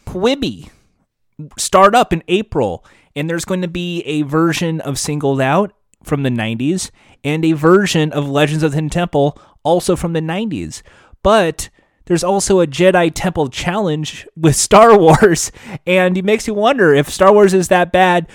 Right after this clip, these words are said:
will people actually agree to be a contestant on the Star Wars <laughs> game show on Disney Plus? I don't know. We're also seeing the return of Press Your Luck, the return of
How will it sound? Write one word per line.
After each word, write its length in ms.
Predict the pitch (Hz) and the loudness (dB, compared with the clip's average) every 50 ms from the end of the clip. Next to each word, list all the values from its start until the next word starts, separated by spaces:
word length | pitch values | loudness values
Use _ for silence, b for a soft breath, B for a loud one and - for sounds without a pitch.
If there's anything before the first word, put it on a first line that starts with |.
| B B B B | B B B B
will 120 | 156 151 | -2 0
people 420 | - - - 175 170 - 170 160 160 | 0 0 -2 -2 0 2 2 2 2
actually 260 | 160 - - - 156 | 0 0 -2 -2 -4
agree 220 | 139 - 147 147 | -2 -2 -2 -2
to 80 | 143 139 | -2 -2
be 80 | 139 | -2
a 60 | 135 127 | -4 -4
contestant 540 | - 139 123 - - 135 120 - - 131 | -4 -8 -8 -6 -6 -6 -6 -6 -8 -8
on 100 | 104 123 | -8 -8
the 80 | 120 113 | -6 -8
Star 240 | - - 120 117 117 | -6 -4 -2 -2 0
Wars 240 | 117 113 120 - - | 0 0 -2 -2 0
<laughs> 20 | |
game 320 | 151 151 - 214 202 170 | 0 2 4 4 2 2
show 220 | 156 - - 156 139 | 0 -2 -2 0 0
on 80 | 135 | 0
Disney 340 | 131 135 135 131 131 135 123 | 2 2 2 2 0 -4 -6
Plus? 420 | 117 - - 131 120 - - - - _ - | -6 -4 -4 -4 -4 -4 -6 -10 -16 _ -12
I 140 | - 208 226 | -8 -8 -6
don't 240 | 226 226 226 226 226 | -4 -4 -4 -2 -2
know. 460 | 240 240 233 196 151 123 104 95 - b b b b b b b b b b b b b b b b | -2 -2 -2 -2 -2 -4 -6 -8 -12 b b b b b b b b b b b b b b b b
We're 140 | 160 190 214 | -6 -4 -4
also 180 | 226 208 240 | -4 -6 -8
seeing 280 | 208 - - 220 220 214 | -10 -8 -10 -8 -6 -4
the 80 | 208 | -2
return 640 | 208 214 196 208 - - - 214 233 240 226 220 208 185 | -2 -2 -4 -4 -8 -14 -10 -6 -4 -4 -2 -4 -4 -6
of 160 | 160 - - | -8 -8 -6
Press 300 | - 175 160 143 - - | -4 -4 -4 -4 -4 -4
Your 100 | 156 143 | -2 0
Luck, 240 | 147 135 131 123 - | 0 0 0 -2 -2
the 140 | - 185 | -6 -4
return 920 | 190 202 190 - - - - - 202 214 233 240 240 233 220 202 185 170 | -4 -4 -6 -6 -12 -20 -12 -6 -4 0 2 4 4 4 4 2 0 0
of 280 | 160 151 131 - - _ | 0 -2 -2 -4 -12 _